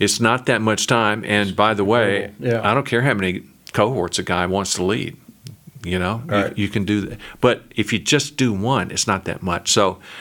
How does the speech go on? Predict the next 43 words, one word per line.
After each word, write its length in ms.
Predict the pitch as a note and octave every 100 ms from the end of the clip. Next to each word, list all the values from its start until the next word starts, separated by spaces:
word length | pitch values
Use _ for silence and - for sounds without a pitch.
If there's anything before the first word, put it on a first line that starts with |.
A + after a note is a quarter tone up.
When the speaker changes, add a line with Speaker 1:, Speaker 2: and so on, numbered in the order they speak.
| - - -
Speaker 1:
for 140 | -
all 320 | - B2+ C#3+
of 120 | C#3 A#2+
you 360 | C3 A#2+ - -
sages 720 | - - C#3 B2 B2+ A2+ F#2 F2+
out 240 | F#2+ F#2
there, 400 | G2 F2+ F2+ F2 - _ - - - - - - -
uh, 320 | G2 G2 G2
I 160 | G#2+ A2
wanna 180 | B2
put 180 | A#2+ B2
a 60 | G#2
guilt 300 | A#2 B2 B2
trip 260 | A#2 G#2
on 220 | G#2 G2+ G2
you. 100 | G#2+
You 240 | A2 A2
got 220 | C#3 A#2+
a 40 | F#2+
bunch 320 | B2+ B2+ C3
of 80 | A2+
young 300 | A#2+ B2+ C3+
people 400 | C#3 B2+ G#2+ G#2
out 200 | G#2+ A2+
here 120 | G2+
dying 400 | F#2 G#2 A2+ A2+
on 140 | G#2+
the 60 | G2+
vine. 320 | F2+ G#2+ G#2
They 100 | G#2
need 340 | G2+ A2 A#2 B2
your 120 | G#2+
help. 460 | F2+ A2 F2 - - - -
Speaker 2:
Yeah, 220 | F#2 E2+ - - - -
they 80 | A2
do. 60 |
Speaker 1:
Uh, 260 | G#2 G2 F2 - - -
so, 240 | - C3 A#2+
but 280 | - C#3
then 120 | D3+ C#3
to 80 | C3
the 100 | A#2
participants 880 | - - F#3 G3 F3 - - -